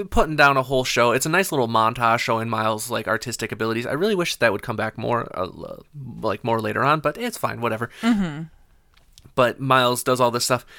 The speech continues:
Speaker 1: and a spider lands on his arm and, like, craw-, crawls into his, uh, or no, it lands on the ground and, like, cr-,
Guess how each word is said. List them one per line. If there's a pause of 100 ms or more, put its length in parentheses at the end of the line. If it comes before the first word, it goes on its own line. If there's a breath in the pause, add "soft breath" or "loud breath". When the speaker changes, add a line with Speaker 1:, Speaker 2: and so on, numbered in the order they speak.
(120)
Speaker 1:
and
a
spider
lands
on
his
arm
and,
like,
craw-,
crawls
into
his, (280)
uh, (120)
or
no,
it
lands
on
the
ground
and,
like,
cr-,